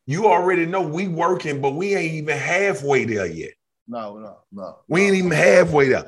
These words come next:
Speaker 1: Dog, we got so much to talk about.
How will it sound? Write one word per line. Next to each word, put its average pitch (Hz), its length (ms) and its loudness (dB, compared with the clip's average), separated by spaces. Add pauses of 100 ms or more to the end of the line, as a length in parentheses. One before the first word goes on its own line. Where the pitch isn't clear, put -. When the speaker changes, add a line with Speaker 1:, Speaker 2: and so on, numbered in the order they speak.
(280)
Speaker 1:
Dog, 151 300 6
we 185 100 2
got 170 260 2
so 147 340 2
much 151 260 2
to 120 80 -10
talk 127 300 -4
about. 87 340 -8